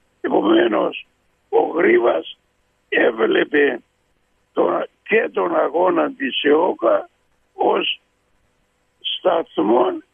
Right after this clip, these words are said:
για να εξυπηρετήσει τα πολιτικά του σχέδια. Εγώ έτσι το βλέπω και απόδειξη ότι μετά τον αγώνα επιδίωξε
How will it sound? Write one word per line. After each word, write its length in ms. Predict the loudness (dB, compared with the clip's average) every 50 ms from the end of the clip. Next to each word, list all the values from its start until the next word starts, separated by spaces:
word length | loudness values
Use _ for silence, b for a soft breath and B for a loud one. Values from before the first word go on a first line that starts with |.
| _ _
για 160 | -4 -2 -2 0
να 140 | 0 -2
εξυπηρετήσει 1040 | -2 -4 -4 -6 -4 -2 0 2 2 2 2 2 0 2 2 2 2 0 -4 -12 -8 -4
τα 160 | -2 -2 -2
πολιτικά 600 | -2 -4 -4 -4 -4 -4 -6 -4 -2 0 -2 -2
του 180 | -2 -6 -8 -6
σχέδια. 500 | -6 -6 -8 -10 -14 -14 -16 _ _ -20 _ _ _ _ _ _ _ _ _
Εγώ 400 | -4 -2 0 2 2 0 0 -2 _ -4 -2
έτσι 360 | 0 0 0 -2 -4 -6 -4
το 160 | -2 -2 -2 -2
βλέπω 580 | 0 2 2 2 2 4 2 0 0 0 -4 _ _ _ _ _ _ _ _ _
και 120 | -2 -2
απόδειξη 680 | -2 0 0 0 0 0 0 -2 -4 -4 -4 0 2 2
ότι 320 | 2 2 0 0 -2 -2
μετά 460 | 0 0 0 0 0 0 0 0 0 -2
τον 240 | -2 -4 -2 0
αγώνα 560 | 0 -2 0 0 0 2 2 2 0 0 -2 -8 _ _ _ _ _
επιδίωξε 840 | 0 0 0 0 0 -4 -4 0 2 2 2 2 0 -6 -6 -4 -2